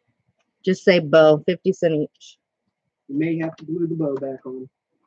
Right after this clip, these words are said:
Speaker 1: Okay. Possibly have to glue the bow.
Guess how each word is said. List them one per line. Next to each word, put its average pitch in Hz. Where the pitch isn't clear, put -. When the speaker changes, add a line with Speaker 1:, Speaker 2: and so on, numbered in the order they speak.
Speaker 1:
Okay. -
Possibly 151
have 139
to 139
glue 123
the 123
bow. -